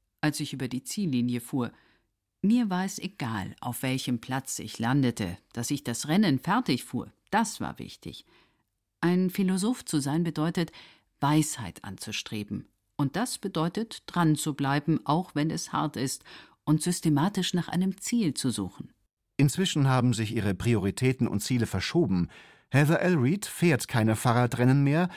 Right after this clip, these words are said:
Speaker 2: sondern pendelt mit dem Fahrrad zur Arbeit.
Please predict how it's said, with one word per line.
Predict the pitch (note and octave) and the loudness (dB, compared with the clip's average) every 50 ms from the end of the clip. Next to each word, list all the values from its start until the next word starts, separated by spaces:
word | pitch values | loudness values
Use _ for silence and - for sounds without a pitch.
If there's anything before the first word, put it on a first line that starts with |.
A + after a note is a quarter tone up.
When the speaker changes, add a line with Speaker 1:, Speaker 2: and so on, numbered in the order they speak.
| - - - - - - | -12 -18 -20 -12 -6 0
Speaker 2:
sondern | C3 D3 E3 G3 G#3+ G#3+ G#3 G#3 | 2 4 4 4 4 2 2 2
pendelt | D#3 C#3 B2+ C#3 C3+ E3 F3+ - - | 4 4 4 6 4 4 2 2 0
mit | D3+ C3+ D3 | 0 2 2
dem | C#3+ D3 | 0 2
Fahrrad | - B2 G#2+ F#2 G#2 G#2+ - | 2 2 2 2 2 0 0
zur | - - - | -2 -2 -4
Arbeit. | F#2+ G2 F#2 F2 - - - - - - - - | -2 -4 -4 -4 -4 -6 -8 -10 -10 -12 -12 -12